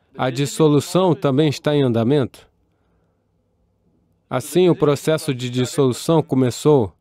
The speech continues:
para algumas criações e elas começaram a se dissolver, dissolver, dissolver. Destas, apenas vinte ainda estão em processo de dissolução, em diferentes níveis de dissolução.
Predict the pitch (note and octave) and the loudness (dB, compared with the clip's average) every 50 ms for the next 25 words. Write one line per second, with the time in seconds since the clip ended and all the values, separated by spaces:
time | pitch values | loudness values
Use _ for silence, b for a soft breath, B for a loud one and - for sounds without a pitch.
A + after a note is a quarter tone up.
0 | _ _ _ _ - C#3+ C#3 C#3+ C#3 C#3 D3+ D#3 D3 C#3 - - C#3+ C#3 C#3 C3 | _ _ _ _ -2 0 2 2 2 4 6 6 4 4 2 -2 0 0 0 -2
1 | - - - F3 E3+ C#3+ G#2+ G2 - - B2 B2+ B2+ C3 - - C#3 C#3 C3+ B2+ | -2 0 2 4 4 4 2 0 0 -2 0 0 0 -2 -4 0 2 2 2 2
2 | - C#3 C3+ C3+ C#3 C3+ B2 - - C#3 C3 A#2 - - C#3 B2 A2 A2+ C3 C#3 | 0 -2 0 2 0 0 0 -2 -2 -4 -4 -4 -2 2 2 2 2 2 0 2
3 | C#3 C3+ C3+ B2 A#2+ - - C#3 C3 A#2 A#2 C3 C3 B2+ C3 A#2+ B2+ - - C#3+ | 2 2 0 -2 -6 -4 2 2 2 4 4 2 2 2 -2 -4 -6 -6 -2 0
4 | C3+ B2+ C3 D#3 D3 B2 G#2 _ _ C3 C#3 _ C#3 B2+ A#2 _ D#3 G#3 - G#2+ | 0 0 0 0 -2 -2 -4 _ _ -20 -20 _ _ _ _ _ -20 -16 -4 0
5 | B2+ D3+ E3 D3 - - - G#2+ F#2 - - _ - - - - - A#2 - - | 0 0 0 -2 -6 -4 -4 -4 -4 -6 -12 _ -20 -20 -14 -4 -4 -2 4 4
6 | D3+ D#3 E3 D3+ A#2 G#2 A2 D3+ E3+ F3 D3+ - - C3 B2+ B2 B2+ B2 - - | 6 6 6 4 2 2 4 4 6 6 4 4 2 2 2 2 2 0 2 4
7 | C#3 C3+ C3+ - C3 B2+ A#2 - - C#3+ C#3 B2 - C#3 B2 A#2 A#2+ A#2 A2+ A#2 | 4 4 4 4 2 -2 -2 0 -2 -2 -2 0 0 0 0 0 0 0 0 0
8 | A2+ - - C3+ B2 B2+ A#2+ - - D#3 D#3 C3+ G#2 - - - C3 C3 A#2+ B2+ | 0 0 0 0 0 0 -2 -2 0 0 0 0 0 -4 -2 2 2 4 4 2
9 | - - C#3 B2+ C#3 D#3 C#3+ - C#3 A2+ A2+ C3 D#3 F3 D#3+ B2+ B2 G#2 F#2 A#2 | 2 0 2 2 2 0 0 0 -2 2 4 6 6 6 6 4 2 2 2 0
10 | A#2 G#2+ A2+ G#2+ - - B2+ A2+ A#2 - - - C3+ B2+ G#2+ E2+ | -2 -2 -2 -6 -2 -2 0 0 0 -2 -2 -2 0 0 0 -2